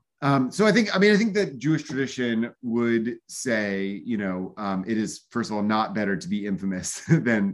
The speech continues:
than famous, uh, or than, than anonymous.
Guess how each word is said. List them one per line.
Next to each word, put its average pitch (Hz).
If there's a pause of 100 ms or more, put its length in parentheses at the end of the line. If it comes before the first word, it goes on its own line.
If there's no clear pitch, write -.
than 98
famous, 104 (460)
uh, 110
or 135
than, 117
than 117
anonymous. 110